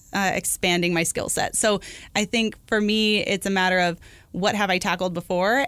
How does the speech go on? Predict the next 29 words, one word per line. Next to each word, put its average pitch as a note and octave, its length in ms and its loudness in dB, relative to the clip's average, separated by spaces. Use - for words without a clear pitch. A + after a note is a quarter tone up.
and F3 420 2
how F#3+ 160 -2
can G#3 120 -2
I F3+ 100 2
learn F#3 520 0
in C4 120 2
a, C#4 40 2
s-, - 280 -6
uh, G3+ 420 2
a A3 120 -2
build, A#3 360 0
because F#3+ 280 0
I F3+ 120 4
just F#3 200 -2
really F3 240 0
enjoy, E3 580 0
um, E3 380 -2
expanding E3+ 480 -4
my E3 120 -4
skill - 260 -4
sets. - 320 -4
When A3 140 0
it G#3 100 -2
comes A#3+ 280 0
to F#3+ 100 -2
choosing C#4+ 580 0
a G3 80 -2
costume, E3+ 720 -2
it's - 360 -2